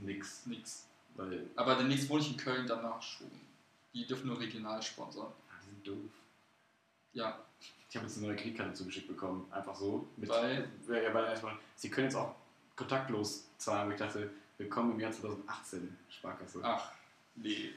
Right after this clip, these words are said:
Speaker 2: Ja,
Speaker 1: Und dann
Speaker 2: ja.
Speaker 1: dachte ich so, wenn Sie einen pin einrichten wollen, was Sie müssen, sprechen Sie mit Ihrem Bankberater oder gehen, füllen Sie dieses Formular aus und schicken Sie es per Post an die und so, wo ich mir dachte,
Speaker 2: Okay.
Speaker 1: was soll das los?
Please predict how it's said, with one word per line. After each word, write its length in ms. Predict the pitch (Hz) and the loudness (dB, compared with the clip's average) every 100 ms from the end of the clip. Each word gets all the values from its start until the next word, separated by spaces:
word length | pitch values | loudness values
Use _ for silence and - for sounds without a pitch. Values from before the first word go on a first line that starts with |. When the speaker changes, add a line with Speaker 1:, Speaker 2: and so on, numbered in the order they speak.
| - | -4
Speaker 2:
Ja, 100 | 120 113 | 0 2
Speaker 1:
Und 60 | 113 | 6
dann 80 | |
Speaker 2:
ja. 80 | 113 | 8
Speaker 1:
dachte 180 | 123 139 | 8 8
ich 60 | 120 | 6
so, 200 | 123 - - | 6 2 4
wenn 140 | 135 | 6
Sie 80 | 143 | 8
einen 140 | 123 117 | 6 6
pin 180 | 151 151 | 4 6
einrichten 420 | 151 147 - 143 | 6 4 2 6
wollen, 220 | 143 143 | 8 8
was 160 | 131 - | 6 6
Sie 60 | |
müssen, 500 | 123 143 151 170 - - | 6 6 4 0 -6 -8
sprechen 340 | - 139 151 139 | -2 4 6 6
Sie 60 | |
mit 100 | 135 | 6
Ihrem 180 | 120 110 | 6 10
Bankberater 920 | 113 - 151 - 147 151 156 151 147 | 10 10 4 6 8 8 8 10 10
oder 200 | 127 123 | 10 6
gehen, 280 | 120 139 135 | 8 8 8
füllen 240 | - 147 | 8 8
Sie 80 | 139 | 8
dieses 220 | 147 - | 4 0
Formular 420 | - 131 123 135 | 2 6 10 10
aus 160 | 139 - | 10 4
und 80 | - | 4
schicken 200 | 147 143 | 4 4
Sie 60 | 139 | 0
es 20 | - | 2
per 80 | |
Post 420 | 131 - 147 - - | 2 8 6 6 6
an 240 | 139 139 | 8 8
die 300 | 143 147 139 | 6 6 6
und 100 | 127 | 6
so, 160 | 131 117 | 4 2
wo 80 | 117 | -2
ich 60 | 110 | -4
mir 40 | |
dachte, 220 | 117 117 - - - - - - _ _ _ _ _ _ - - - - | -6 -6 -10 -14 -20 -20 -20 -20 _ _ _ _ _ _ -20 -20 -12 -4
Speaker 2:
Okay. 260 | 104 113 | 0 0
Speaker 1:
was 260 | 120 - - | 0 -6 -6
soll 180 | 120 120 | -6 -4
das 180 | 101 | -4
los? 100 | 110 | -6